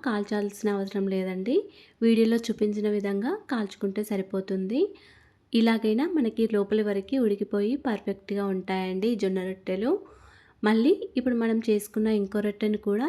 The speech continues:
ఈ పెనంపై వేసుకొని పైనుంచి కొంచెం ఆయిల్‌ని వేసుకోవాలి. మళ్ళీ ఇలా మూత పెట్టుకొని ఉంచుకోవాలండి ఒక వన్ మినిట్ వరకు. మళ్ళీ స్టవ్‌ని మీడియం ఫ్లేమ్‌లో పెట్టుకుంటూ ఈ రొట్టెను కాల్చుకోవాలి.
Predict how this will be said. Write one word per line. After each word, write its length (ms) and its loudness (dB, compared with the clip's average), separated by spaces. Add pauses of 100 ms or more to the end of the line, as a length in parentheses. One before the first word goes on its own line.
(100)
ఈ 140 0
పెనంపై 500 -2
వేసుకొని 580 0 (560)
పైనుంచి 500 2
కొంచెం 440 2
ఆయిల్‌ని 360 0
వేసుకోవాలి. 720 -2 (540)
మళ్ళీ 340 4
ఇలా 240 2
మూత 280 0
పెట్టుకొని 420 -2
ఉంచుకోవాలండి 800 -2 (200)
ఒక 140 -6
వన్ 240 -2
మినిట్ 320 -2
వరకు. 360 -4 (540)
మళ్ళీ 240 2
స్టవ్‌ని 420 2
మీడియం 340 2
ఫ్లేమ్‌లో 300 -2
పెట్టుకుంటూ 640 -4 (240)
ఈ 120 2
రొట్టెను 360 0
కాల్చుకోవాలి. 880 -4